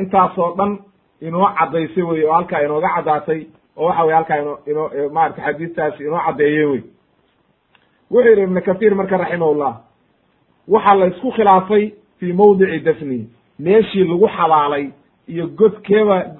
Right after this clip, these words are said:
xaggeebu ahaa dhulka lagu xabaalay, ayaa la isku khilaafay marka. Wuxuu yidhi marka, eh, mashhuur waxa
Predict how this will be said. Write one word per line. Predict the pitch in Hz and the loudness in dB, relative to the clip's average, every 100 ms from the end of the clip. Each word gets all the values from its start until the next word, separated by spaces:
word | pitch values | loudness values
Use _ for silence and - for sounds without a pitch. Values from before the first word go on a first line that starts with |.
| - - | -14 -6
xaggeebu | 151 147 208 202 196 | -4 4 4 4 2
ahaa | 175 165 165 214 | 2 4 4 2
dhulka | 208 185 | -2 0
lagu | 175 190 | 0 2
xabaalay, | 240 202 185 160 139 110 _ _ - | 2 4 4 4 2 -6 _ _ 2
ayaa | 214 208 | 4 4
la | 170 | 2
isku | - 202 | -2 0
khilaafay | 170 151 135 135 | 2 2 0 -4
marka. | 135 - _ _ _ _ _ _ _ _ _ _ _ _ _ _ _ _ | -4 -8 _ _ _ _ _ _ _ _ _ _ _ _ _ _ _ _
Wuxuu | 185 254 226 | -2 4 6
yidhi | 202 196 | 6 4
marka, | 220 - 202 196 - - _ _ _ _ | 2 2 4 4 2 -14 _ _ _ _
eh, | 156 160 156 156 151 143 135 _ _ _ _ - | -2 0 2 2 2 0 -4 _ _ _ _ -4
mashhuur | 175 180 - 262 247 | -2 -2 0 2 4
waxa | 220 208 | 4 4